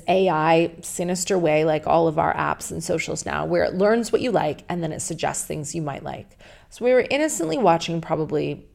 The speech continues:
Tractor Ted or some farming videos, and this very colorful man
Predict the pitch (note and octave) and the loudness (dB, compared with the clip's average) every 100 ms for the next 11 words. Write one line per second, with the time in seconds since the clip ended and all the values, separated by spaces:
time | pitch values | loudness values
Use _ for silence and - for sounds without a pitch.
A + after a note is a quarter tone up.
0 | - - D#3+ G3+ - A3 G#3 F3 E3 E3+ | -12 -4 0 0 0 -2 2 4 6 4
1 | F3 E3 F3 E3+ D#3+ D3+ C#3+ C#3+ C#3+ D3 | -4 -2 0 0 -2 -2 0 0 0 -4
2 | - - - - - E3+ E3+ F3 F#3 F3 | -12 -20 -20 -20 -14 -8 -6 -4 -4 -4
3 | F3+ - G3+ G3 G#3 G3+ F3+ E3+ D#3 D3+ | -6 -2 2 6 4 2 0 2 2 0
4 | E3 G#3 | 0 -4